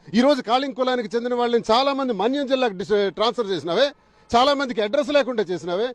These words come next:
చాలా మంది పోలీసులకి విఆర్లో పెట్టావే. మా టైంలో పనిచేసిన డిపార్ట్‌మెంట్ వాళ్ళందరూ ఈ రోజు విఆర్లో నరకయాతన అనుభూతున్నారే, అనుభవిస్తున్నారు. ఎస్ఐలు, సిఐలు వీళ్ళంతా, వాళ్ళందరికీ హింసించిన దానిపైన మిమ్మల్ని ఏం చేయాలి?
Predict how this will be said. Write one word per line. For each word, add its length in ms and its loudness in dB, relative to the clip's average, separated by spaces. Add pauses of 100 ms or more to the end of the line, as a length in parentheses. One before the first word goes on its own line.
(180)
చాలా 240 4
మంది 200 -4
పోలీసులకి 580 -2 (260)
విఆర్లో 380 4
పెట్టావే. 420 -2 (440)
మా 120 4
టైంలో 320 2
పనిచేసిన 500 -4
డిపార్ట్‌మెంట్ 540 -2
వాళ్ళందరూ 360 2
ఈ 100 0
రోజు 180 -2
విఆర్లో 420 0
నరకయాతన 600 0
అనుభూతున్నారే, 600 -4
అనుభవిస్తున్నారు. 560 -2
ఎస్ఐలు, 480 0
సిఐలు 420 0
వీళ్ళంతా, 420 2 (600)
వాళ్ళందరికీ 440 4
హింసించిన 460 -2
దానిపైన 380 0 (220)
మిమ్మల్ని 340 4
ఏం 120 2
చేయాలి? 300 0